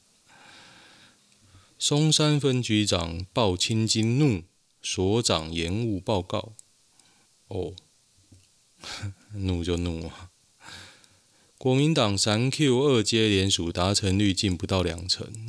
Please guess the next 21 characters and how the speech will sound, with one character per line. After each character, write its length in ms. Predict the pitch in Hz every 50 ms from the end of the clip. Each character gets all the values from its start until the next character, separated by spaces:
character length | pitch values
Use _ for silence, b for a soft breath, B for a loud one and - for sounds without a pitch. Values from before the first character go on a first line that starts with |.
| 117 107
江 300 | 101 - 117 120 127 123
启 200 | 117 - 92 85
臣 220 | - - 87 87
iPhone 380 | 95 101 101 101 101 101 101 98
不 100 | 92 101
够 260 | - - 101 92 87
积 200 | 87 - 101 92
极 220 | 87 - - 82 85
努 240 | 85 85 82 85
力 260 | 87 92 85 82 85 85
哦， 100 | - 107 107 107 _
恐 320 | - - 90 85 82 87
让 300 | 98 104 104 101 98 101
外 180 | 107 107 98 92
界 380 | 87 - 104 92 87 85 85
看 260 | 87 - 101 90 82 82
笑 200 | - - 85 82
话。 160 | 85 82 87 -
对， 260 | - 113 101 90 90 - -
没 180 | 107 101 98
错。 360 | 92 95 110 104 101 92 87